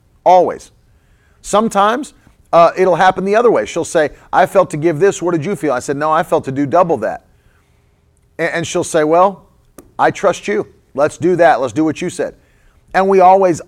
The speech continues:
opt for the larger in our spirit. And there's many, many times we have the exact same amount in our hearts to give. But we always opt for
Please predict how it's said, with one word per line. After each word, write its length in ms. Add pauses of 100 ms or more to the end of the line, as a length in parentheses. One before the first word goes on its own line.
opt 260
for 480 (220)
the 120
larger 440
in 80
our 100
spirit. 400 (960)
And 140
there's 160
many, 300
many 300
times 380
we 120
have 160
the 80
exact 420
same 220
amount 240
in 80
our 100
hearts 280
to 80
give. 340 (500)
But 140
we 140
always 440
opt 280
for 400